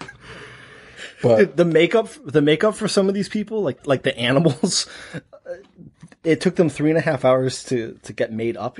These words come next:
Speaker 2: each day.
Speaker 1: <laughs>
Speaker 2: And then they would, s-, and then they would sit around for hours and sometimes not even shoot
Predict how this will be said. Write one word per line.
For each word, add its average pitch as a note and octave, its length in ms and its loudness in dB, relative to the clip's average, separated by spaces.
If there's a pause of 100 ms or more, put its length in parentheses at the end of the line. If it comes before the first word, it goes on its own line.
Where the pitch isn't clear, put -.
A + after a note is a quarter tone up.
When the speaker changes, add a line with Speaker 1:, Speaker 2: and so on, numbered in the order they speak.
Speaker 2:
each C3 320 -4
day. B2 340 0
Speaker 1:
<laughs> - 40 2 (200)
Speaker 2:
And D3 80 -2
then E3+ 120 4
they E3 60 4
would, D3+ 140 0
s-, - 300 -2 (200)
and F3 120 2
then F3+ 100 6
they F3+ 80 6
would E3+ 160 2
sit F3 300 2
around D3 360 0
for C3 160 -2
hours C3 460 -2
and C#3 140 -6
sometimes D3+ 580 -2
not C3+ 180 -2
even C3+ 220 -4
shoot - 400 -4